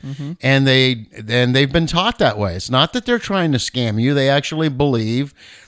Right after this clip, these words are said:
Speaker 2: that things have to be complicated in life, and that creates a bigger need for them. And so you gotta,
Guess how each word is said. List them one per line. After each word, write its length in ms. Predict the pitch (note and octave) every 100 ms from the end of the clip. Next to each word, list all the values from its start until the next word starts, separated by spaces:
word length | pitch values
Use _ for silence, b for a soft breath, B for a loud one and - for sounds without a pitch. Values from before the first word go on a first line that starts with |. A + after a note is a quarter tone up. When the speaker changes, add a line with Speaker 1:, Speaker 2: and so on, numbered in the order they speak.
| -
Speaker 2:
that 240 | B2+ B2
things 280 | C3+ C#3 D3
have 260 | A2+ A2+ A#2+
to 80 | B2
be 280 | G#2 A#2 A#2+
complicated 840 | - E3 F3 A2 - G#2+ G2 G2
in 100 | F#2+
life, 460 | F#2 F2 F#2+ A#2 - _
and 420 | - B2+ A#2+ A#2+ A2+
that 300 | B2 C#3 -
creates 420 | D3+ C3 A#2+ -
a 60 |
bigger 320 | A#2 A2+ A2+ A2+
need 260 | A2 A2
for 160 | G2+ A2
them. 360 | G#2+ G2 E2+ G#2
And 340 | G2+ G#2+ G#2
so 220 | - B2 A#2
you 140 | A2+
gotta, 360 | G#2 A#2 A#2+